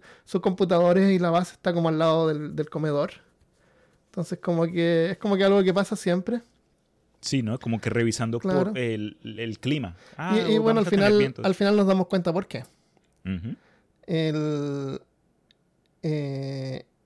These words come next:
Speaker 1: son, eh, son varias familias que viven, todas se conocen. Y al principio Henry reclama que no le gusta un, eh,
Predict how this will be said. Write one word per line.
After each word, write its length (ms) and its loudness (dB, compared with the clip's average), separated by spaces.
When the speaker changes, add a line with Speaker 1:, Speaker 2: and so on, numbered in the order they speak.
Speaker 1:
son, 400 2
eh, 420 2
son 160 -2
varias 220 2
familias 420 2
que 120 -2
viven, 360 2
todas 320 0
se 60 -2
conocen. 540 0
Y 120 2
al 120 2
principio 960 2
Henry 460 2
reclama 480 -2
que 120 -4
no 80 -2
le 80 0
gusta 640 -4
un, 240 -6
eh, 540 -6